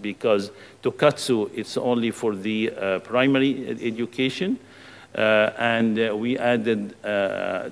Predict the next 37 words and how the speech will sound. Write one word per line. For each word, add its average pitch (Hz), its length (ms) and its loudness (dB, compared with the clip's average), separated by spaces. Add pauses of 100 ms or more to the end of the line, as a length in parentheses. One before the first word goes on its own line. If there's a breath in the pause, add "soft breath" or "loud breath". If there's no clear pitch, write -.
to 123 120 2
the 113 140 2
primary 113 420 0
education 101 640 -4
the 95 100 -6
kindergarten, 113 840 2
and 104 120 -2
this 104 160 -6
is 98 120 -4
why 107 180 2
we 98 80 0
call 101 240 -2
it, 98 160 0 (100)
uh, 101 300 -6
a 95 200 -6
Tokatsu - 520 -8
Plus. 143 340 0 (640 loud breath)
Promotion 156 460 4
of 143 120 2
Tokatsu 135 480 2
Plus 117 280 0
in 101 100 0
Egypt. 127 480 -2 (640 loud breath)
Model 160 360 4
some 151 260 4
school, 139 680 2
uh, 107 360 4
to - 160 -2
which, 135 360 0 (220)
uh, 110 240 0
the 107 160 -2
Japanese 117 600 2
style 120 300 0
education 104 600 -2
will 104 140 -2
be 98 140 -4
applied. 131 580 2